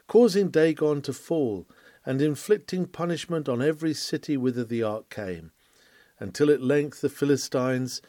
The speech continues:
wearied with their trials, sent the ark back to the people on whose behalf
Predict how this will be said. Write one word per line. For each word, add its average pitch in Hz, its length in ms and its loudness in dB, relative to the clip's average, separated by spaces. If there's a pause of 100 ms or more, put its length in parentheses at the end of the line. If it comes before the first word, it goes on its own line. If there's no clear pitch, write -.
(240)
wearied 196 440 6
with 160 160 0
their 151 160 4
trials, 98 720 -6 (260)
sent 226 260 8
the 208 160 6
ark 185 340 0
back 190 260 -2
to - 100 -8
the 165 100 -4
people 139 480 0
on 123 140 0
whose 156 300 -2
behalf 135 680 -4